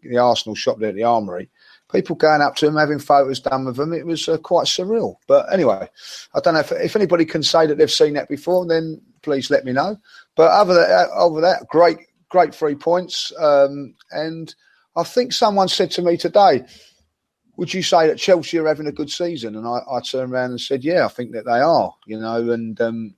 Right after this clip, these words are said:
everybody's giving them plaudits. We're two points behind them. And then everybody's sort of saying that we're not, we're not great. So, um, you know, um, we're quietly going about our business. And if we start playing really, really well, um, we're sure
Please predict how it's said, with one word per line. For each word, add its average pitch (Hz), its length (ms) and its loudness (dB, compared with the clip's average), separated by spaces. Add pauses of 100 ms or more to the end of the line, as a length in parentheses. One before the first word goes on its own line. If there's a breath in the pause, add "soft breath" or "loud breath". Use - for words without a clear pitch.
everybody's 117 460 -4
giving 120 380 -4
them 117 180 -4
plaudits. 127 480 -2
We're 123 100 -2
two 131 240 2
points 123 280 -2
behind 123 360 -2
them. 92 140 -10 (580 soft breath)
And 117 240 -4
then 123 100 2
everybody's 113 360 0
sort 107 180 -2
of 101 100 -4
saying 117 300 0
that 110 120 -4
we're 117 160 0
not, 113 240 -4 (200)
we're 117 140 -4
not 117 260 -6
great. 135 360 4
So, 120 440 4
um, 117 400 0 (920 soft breath)
you 160 80 -4
know, 156 300 4
um, 156 260 0
we're 156 100 -4
quietly 170 400 0
going 170 220 2
about 156 360 2 (120)
our 139 100 2
business. 139 480 -2
And 123 260 -6
if 139 140 -12
we 151 80 -4
start 226 320 2 (380)
playing 175 340 4
really, 110 220 -2
really 107 240 -4
well, 101 400 0 (140)
um, 113 200 -6
we're 113 140 -10
sure 131 220 -4